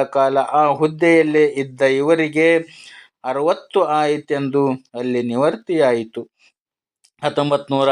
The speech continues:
ಐವತ್ತಾರರಲ್ಲಿ ಆಕಾಶವಾಣಿಯಲ್ಲಿ ಮೊದಲು ಪ್ರೊಡ್ಯೂಸರ್ ಆಗಿ, ಆಮೇಲೆ ಸಲಹೆಗಾರರಾಗಿ, ಧಾರವಾಡದಲ್ಲಿ ಮತ್ತೆ ಒಂದು ಉದ್ಯೋಗ, ಸರ್ಕಾರಕ್ಕೆ ಆಕಾಶವಾಣಿಯ ಕಾರ್ಯದರ್ಶಿಯಾಗಿ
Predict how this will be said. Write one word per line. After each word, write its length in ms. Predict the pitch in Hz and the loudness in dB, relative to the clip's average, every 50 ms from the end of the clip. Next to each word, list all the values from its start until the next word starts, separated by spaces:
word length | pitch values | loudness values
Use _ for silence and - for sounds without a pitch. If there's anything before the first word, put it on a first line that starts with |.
| 131 | 2
ಐವತ್ತಾರರಲ್ಲಿ 1080 | 131 143 151 156 156 143 - - _ 151 151 151 143 139 139 139 139 139 139 143 151 156 156 151 143 _ - - - - _ - | 4 2 4 4 2 0 -2 -2 _ 2 2 2 0 0 -4 -4 -6 -4 -2 0 0 0 0 0 -4 _ -18 -20 -20 -20 _ -8
ಆಕಾಶವಾಣಿಯಲ್ಲಿ 1160 | 131 143 143 139 156 160 165 160 156 - 160 147 147 143 139 139 139 139 139 135 131 131 135 | -6 -6 -6 -2 0 0 0 0 -2 -4 -8 -6 -4 -4 -4 -4 -2 -2 -2 -2 0 -2 -2
ಮೊದಲು 400 | 135 135 135 135 123 127 131 131 127 | -2 -2 -2 -2 0 0 0 -2 -4
ಪ್ರೊಡ್ಯೂಸರ್ 640 | - - 127 139 143 147 143 135 - 160 156 151 | -4 -6 -8 -2 -2 -2 -2 -2 0 0 0 2
ಆಗಿ, 360 | 151 143 135 131 131 135 143 147 151 151 156 _ - - - _ _ | 2 2 2 0 -2 -6 -4 -4 -4 -4 -6 _ -20 -20 -20 _ _
ಆಮೇಲೆ 440 | 127 135 139 139 139 139 135 135 139 131 | -8 -8 -6 -2 -2 -2 0 2 0 0
ಸಲಹೆಗಾರರಾಗಿ, 1160 | 127 - - 135 147 160 180 170 170 151 156 151 147 143 143 139 135 131 131 127 131 147 147 151 151 160 - _ - - _ _ _ | 0 0 -2 0 0 0 0 0 0 2 2 2 2 2 0 0 0 -2 -2 -4 -4 -4 -2 -2 -2 -4 -6 _ -20 -20 _ _ _
ಧಾರವಾಡದಲ್ಲಿ 840 | - 151 151 165 165 160 151 151 147 143 143 139 135 139 135 135 135 | -4 0 0 0 2 2 0 0 0 0 0 0 0 -2 -2 -2 -4
ಮತ್ತೆ 400 | 135 147 175 - - _ _ 165 147 143 | 0 -2 -2 -2 -4 _ _ -4 -2 -2
ಒಂದು 280 | 139 139 139 135 143 143 139 139 | -4 -6 -2 0 0 0 0 -2
ಉದ್ಯೋಗ, 520 | 135 135 131 131 135 165 165 156 151 143 143 147 147 147 147 147 _ - - - _ _ | -8 -8 -8 -2 0 2 2 2 2 2 0 0 0 0 -4 -8 _ -20 -20 -20 _ _
ಸರ್ಕಾರಕ್ಕೆ 880 | - - 151 147 147 147 - 175 175 180 175 170 160 - _ - 151 131 123 143 | -2 0 0 0 0 0 2 4 4 4 4 2 0 -4 _ -6 -6 -4 -2 0
ಆಕಾಶವಾಣಿಯ 920 | 151 151 143 - 180 190 196 - - 185 160 156 147 143 139 135 135 135 135 131 _ | -2 0 0 0 0 0 0 -2 -4 -2 0 0 0 0 -2 -4 -4 -4 -4 -4 _
ಕಾರ್ಯದರ್ಶಿಯಾಗಿ 1080 | - 147 160 190 185 170 156 156 151 147 - - - 151 139 135 131 131 135 139 143 | 0 0 0 0 -2 0 0 0 0 0 -6 -2 0 2 2 2 0 -2 -4 -4 -4